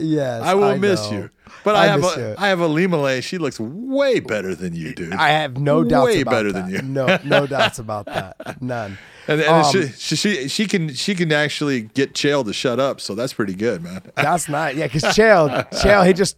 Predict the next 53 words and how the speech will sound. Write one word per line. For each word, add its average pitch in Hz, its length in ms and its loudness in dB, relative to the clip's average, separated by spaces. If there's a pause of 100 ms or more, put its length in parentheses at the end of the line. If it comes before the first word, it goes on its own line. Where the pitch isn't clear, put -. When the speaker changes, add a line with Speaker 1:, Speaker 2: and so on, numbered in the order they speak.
(100)
Speaker 1:
talks 185 320 2
over 156 240 4
all 165 220 4
of 135 80 0
us. 110 200 -4
You 131 80 -4
know, 123 320 -4
that's 156 220 -2
part 143 180 -2
of 139 80 -2
Speaker 2:
Uh. - 40 -6
Speaker 1:
what 139 100 -2
he 131 60 -4
does. 117 300 -6 (640)
Um, 185 500 6 (400)
look, 175 160 0 (240)
to 233 100 2
me, 269 120 4
that's, 247 220 4
this 214 180 -2
is - 40 -6
gonna 220 140 4
be 202 140 4 (100)
a 170 100 2
phenomenal 170 580 2
card, 170 380 4
and - 100 -8
I 147 60 -4
think 147 160 -4
everyone 156 220 -2
should - 180 -10
tune 170 200 -2
in 165 160 0
on 156 120 -2
dazone. 143 560 0
They 139 80 -8
can 131 100 -4
watch 139 240 -2
it 160 40 -4
on 156 120 -4
dazone. 143 420 -2 (100)
Make 143 180 -2
sure 160 100 -8
you 151 60 -6
guys 156 160 0
download 151 360 -2
the - 160 -8
app. 143 260 -4
It's - 140 -18
nine 139 300 -6
ninety-nine 160 440 -2
a - 40 -2
month. 147 300 -2